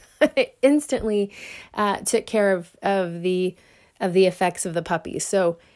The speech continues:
again, when you're using oils, high quality, you should be able to see results quickly. So what's in the Breathe? We've got laurel leaf, eucalyptus, peppermint, tea tree, lemon, uh, cardamom seed,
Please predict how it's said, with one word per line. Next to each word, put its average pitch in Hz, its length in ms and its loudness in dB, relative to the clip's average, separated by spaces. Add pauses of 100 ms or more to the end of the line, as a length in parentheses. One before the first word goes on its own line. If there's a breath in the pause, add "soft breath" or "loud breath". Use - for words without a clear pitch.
(360 soft breath)
again, 202 580 2
when 196 200 0
you're 196 100 0
using 226 460 0
oils, 196 380 2
high - 260 -2
quality, 190 460 0
you 190 240 0
should 220 340 -2
be 220 140 0
able 196 240 0
to 190 160 -6
see 180 360 -4
results 170 640 -4 (380 soft breath)
quickly. - 420 -4
So 190 200 0
what's 254 300 2
in 247 220 2
the 247 80 2
Breathe? 185 400 -2
We've 175 160 -6
got 175 240 -2
laurel 208 360 2
leaf, 240 480 -2
eucalyptus, 208 880 -2
peppermint, 226 600 -4
tea 208 220 -4
tree, 220 340 -2
lemon, 196 560 0 (380 loud breath)
uh, 180 140 -2
cardamom 208 560 2
seed, 208 480 0